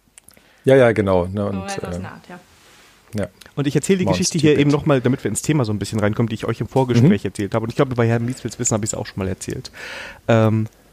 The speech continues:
Speaker 3: ich habe mal in einem Projekt gearbeitet, vor viel, vieler Zeit, bei einem anderen Arbeitgeber alles. Und da war dann unser Product Owner irgendwann, hat dann gesagt, „Diese ganze Agilität, die macht hier keinen Sinn. Ähm, ich erkläre euch jetzt einmal, was wir brauchen.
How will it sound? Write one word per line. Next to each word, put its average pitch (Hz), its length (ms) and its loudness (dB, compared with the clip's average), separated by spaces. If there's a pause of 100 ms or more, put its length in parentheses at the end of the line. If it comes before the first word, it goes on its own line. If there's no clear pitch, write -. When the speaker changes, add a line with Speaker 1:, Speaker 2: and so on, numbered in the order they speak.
(260)
Speaker 3:
ich - 140 -2
habe - 120 -2
mal 175 80 2
in - 80 2
einem 113 80 2
Projekt - 300 -4
gearbeitet, 139 520 0
vor - 120 -10
viel, 131 280 -4
vieler 113 400 -2
Zeit, - 540 0
bei - 60 0
einem 110 160 2
anderen 110 220 2
Arbeitgeber 127 600 0
alles. 123 360 -4 (760)
Und 113 460 2
da 123 160 6
war 127 120 4
dann 117 160 2
unser 110 320 2
Product 160 460 0
Owner 143 300 2
irgendwann, 123 540 2
hat 117 100 -2
dann 113 140 2
gesagt, 107 420 -2
„Diese 113 160 -2
ganze 123 320 2
Agilität, 127 640 -2
die 117 80 -2
macht 110 240 0
hier 139 120 -2
keinen 113 340 2
Sinn. 101 200 -2 (1120)
Ähm, 110 360 4
ich - 100 -6
erkläre 160 380 0
euch 147 160 -2
jetzt - 240 -2
einmal, 160 260 4
was 135 160 -2
wir 127 80 -2
brauchen. 113 400 0